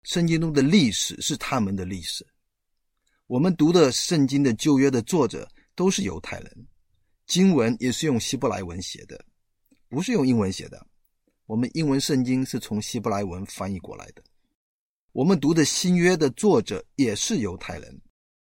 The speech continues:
虽然文字是用希腊文来写的，但是他们所写的这个思想语言都是犹太的思想、犹太的语言。所以神称为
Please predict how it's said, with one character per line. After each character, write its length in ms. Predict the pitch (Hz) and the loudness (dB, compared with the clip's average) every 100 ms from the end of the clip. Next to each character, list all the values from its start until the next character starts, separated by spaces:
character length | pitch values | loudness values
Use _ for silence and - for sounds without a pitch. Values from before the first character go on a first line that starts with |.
| _ _ | _ _
虽 160 | - | 0
然 160 | 180 170 143 | 0 0 0
文 320 | 120 120 156 | 2 2 2
字 320 | - 180 - | 2 0 -4
是 160 | - 160 | -6 -4
用 80 | |
希 200 | 131 - | -4 -2
腊 140 | 165 143 | 0 2
文 140 | 104 | 0
来 140 | 104 110 | -4 -6
写 260 | - - - | -6 -10 -12
的， 140 | 92 _ _ _ _ _ _ | -14 _ _ _ _ _ _
但 180 | 170 156 | 0 0
是 240 | - 143 | 2 0
他 160 | - 156 | 0 -2
们 120 | 147 | -2
所 180 | - 139 | 0 -2
写 180 | - 90 | -2 -4
的 140 | 110 | -4
这 100 | 123 | -4
个 80 | 110 | -6
思 380 | - - 160 170 | -6 -4 -4 -4
想 340 | - 92 104 _ | -4 -6 -8 _
语 180 | 120 98 | -8 -6
言 260 | 92 87 117 _ | -6 -8 -10 _
都 160 | - 180 | -4 -4
是 120 | 143 | -2
犹 180 | 98 107 | -6 -6
太 220 | - 120 | -4 -4
的 100 | 101 | -4
思 240 | - 120 | -8 -6
想、 240 | 117 95 - _ _ _ | -6 -8 -12 _ _ _
犹 180 | 110 117 | -6 -4
太 180 | - 110 | -4 -4
的 80 | 98 | -6
语 140 | 87 | -12
言。 300 | - - 135 _ _ _ _ _ _ _ _ | -16 -20 -20 _ _ _ _ _ _ _ _
所 140 | 175 | -2
以 40 | |
神 440 | 156 - 131 135 143 | -2 0 2 2 0
称 220 | - 190 | -2 -2
为 160 | 135 | -2